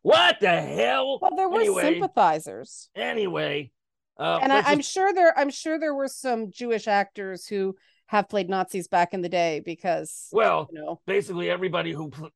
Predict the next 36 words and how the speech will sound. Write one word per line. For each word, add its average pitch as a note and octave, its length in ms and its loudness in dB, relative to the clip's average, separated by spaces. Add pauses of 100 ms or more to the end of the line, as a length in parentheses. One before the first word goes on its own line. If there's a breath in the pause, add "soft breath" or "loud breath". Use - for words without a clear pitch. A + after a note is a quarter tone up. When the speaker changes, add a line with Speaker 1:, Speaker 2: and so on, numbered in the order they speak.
(140)
Speaker 1:
played E3 220 -4
a D#3 40 -4
Nazi D#3+ 400 -4
on D3+ 120 -4
Hogan's D#3+ 360 -6
Heroes D#3 360 -4
was C3+ 180 -6
Jewish. C#3 540 -10
Speaker 2:
Yeah, A#3 260 4
so D4 300 2
there D#4 160 6
you C#4+ 140 2
go. F3+ 440 4
I G#3 140 0
mean, A3 480 -4
that, G#3+ 300 2
that G#3+ 280 -2
sort A3 260 -8
of G3 280 -4
undermines D#4 580 -2
your F4 120 -8
point, F4+ 400 0 (500)
Ed, F4 240 2 (120)
'cause C#4+ 200 -6
it's B3+ 180 -12
about A#3+ 240 0
the G3 140 -4
actor, C#4 560 -2
not G3+ 220 -6
the G#3 60 -16
character. A3 600 -6
Speaker 1:
So G#3 380 6
if G3 200 4
there G3+ 140 2
were F#3 100 2
black G3+ 400 0